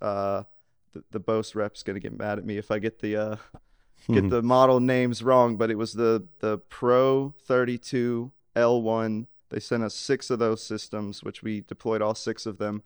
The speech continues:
Speaker 1: Then they sent us three of the L one Pro eight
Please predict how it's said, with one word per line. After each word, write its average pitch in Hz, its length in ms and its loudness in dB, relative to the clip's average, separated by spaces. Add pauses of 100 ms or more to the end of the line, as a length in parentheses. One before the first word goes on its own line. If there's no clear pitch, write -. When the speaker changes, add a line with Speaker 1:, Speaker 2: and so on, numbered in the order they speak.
(440)
Speaker 1:
Then 113 140 0
they 117 100 0
sent 117 280 -2
us - 380 -4
three 139 360 -2
of 123 120 2
the 113 160 0
L 113 240 4
one 110 440 0 (440)
Pro 113 440 4
eight - 480 -4